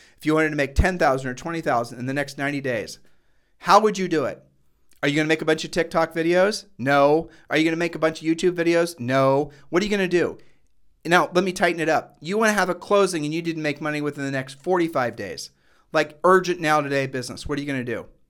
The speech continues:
You're gonna chase a listing, and you're gonna go after sellers to have their hands in the air saying, "Yes, I wanna sell my house."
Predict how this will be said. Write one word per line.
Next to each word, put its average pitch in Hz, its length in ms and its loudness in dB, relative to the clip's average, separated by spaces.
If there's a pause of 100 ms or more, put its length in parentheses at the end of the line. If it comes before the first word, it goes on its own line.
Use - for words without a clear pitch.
(200)
You're 139 120 -4
gonna 175 120 0
chase 226 300 2
a 233 40 -2
listing, 190 600 -2 (260)
and 143 160 -4
you're 139 100 2
gonna 156 200 0
go 151 100 2
after 151 260 4
sellers 147 360 -2
to 147 80 -10
have 135 120 0
their 135 100 -2
hands 139 260 -4
in 135 60 -6
the 127 80 -2
air 127 200 2
saying, 131 300 -2
"Yes, 139 180 0
I 139 60 0
wanna 127 160 -2
sell 127 180 -4
my 117 120 -6
house." 107 340 -10